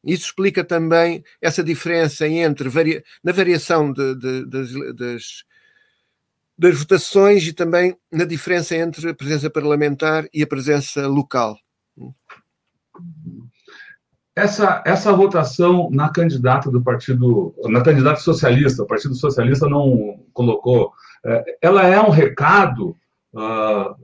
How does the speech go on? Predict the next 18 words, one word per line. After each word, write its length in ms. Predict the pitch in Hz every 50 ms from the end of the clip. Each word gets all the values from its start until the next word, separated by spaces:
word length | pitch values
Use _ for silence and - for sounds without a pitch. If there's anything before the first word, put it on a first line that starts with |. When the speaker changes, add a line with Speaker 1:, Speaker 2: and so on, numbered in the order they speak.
| - -
Speaker 2:
ela 180 | 123 127 127 -
pode 240 | 160 160 151 143 123
ser 240 | - 165 156 151 139
entendida 380 | 131 131 135 131 135 135 151
como 220 | - 156 151 151 143
um 40 |
recado 680 | 127 120 120 120 - - 131 135 147 147 135 120 120 120 - _ _ _ _ _ _
pro, 460 | 151 170 185 180 170 160 135 123 -
pro 180 | - 175 202 202
Partido 240 | 160 139 135 123
Socialista 800 | - - 135 123 - 107 98 101 123 127 165 131 127 - _ - - - _ _ _ _ _ _ _ _ _ _
sobre 640 | _ _ _ _ _ - 131 127 127 123 117 104 - - _ _ _ - - -
rumos 500 | - 131 151 165 170 156 143 131 123 123
que, 380 | - - 123 117 110 107 - - - _ _ _ _ _ -
eh, 40 | - - - - - - - - - - - -
insatisfação 800 | 160 147 - 180 156 - - - 139 120 - - 160 170 175 160
ou 120 | 147 143 135
satisfação 920 | 127 160 160 160 - - - 127 113 - - - 147 151 156 143 127